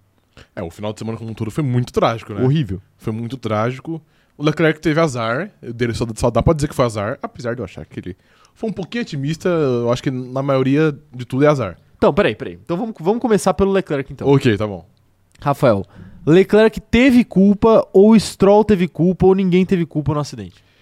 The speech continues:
Speaker 1: Eu não vou culpar, eu acho que dá pra pôr como de corrida.
Speaker 2: Ok.
Speaker 1: Eu não vou apontar um dedo. Se eu tivesse que apontar um dedo, seria pra Lance Stroll.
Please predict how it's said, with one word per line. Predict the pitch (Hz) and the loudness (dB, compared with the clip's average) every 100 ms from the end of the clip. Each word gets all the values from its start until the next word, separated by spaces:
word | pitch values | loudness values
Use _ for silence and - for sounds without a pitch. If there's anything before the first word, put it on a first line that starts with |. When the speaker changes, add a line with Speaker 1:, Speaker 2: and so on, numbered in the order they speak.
| _ _ | _ _
Speaker 1:
Eu | 202 220 | -2 0
não | 285 | 0
vou | 208 240 | 2 2
culpar, | 247 220 127 110 - - | 0 0 4 4 2 -2
eu | - 233 | 2 4
acho | 208 208 180 | 4 0 -4
que | 196 196 165 156 | -4 -4 -4 -6
dá | 151 165 | -2 0
pra | 185 | 2
pôr | 165 | 0
como | 156 156 156 151 147 135 - _ _ _ | 0 -2 0 0 -2 -6 -18 _ _ _
de | 135 | -6
corrida. | 165 151 87 85 _ _ - | -2 -2 -4 -12 _ _ -6
Speaker 2:
Ok. | 123 107 85 | -4 -4 -4
Speaker 1:
Eu | 127 | -2
não | 151 | 0
vou | 135 143 139 131 123 | 2 4 4 4 2
apontar | 123 151 147 170 | 2 0 -2 -4
um | |
dedo. | 165 110 90 87 _ _ _ _ | -2 -4 -4 -20 _ _ _ _
Se | - | -6
eu | 269 | -2
tivesse | 208 165 - | 0 0 0
que | |
apontar | 143 151 147 | -2 0 2
um | 143 | 0
dedo, | 139 131 151 156 | 2 0 0 -4
seria | - 170 135 | 0 0 2
pra | 147 151 | 0 -2
Lance | 151 185 | -2 -4
Stroll. | 139 104 85 | 0 0 -2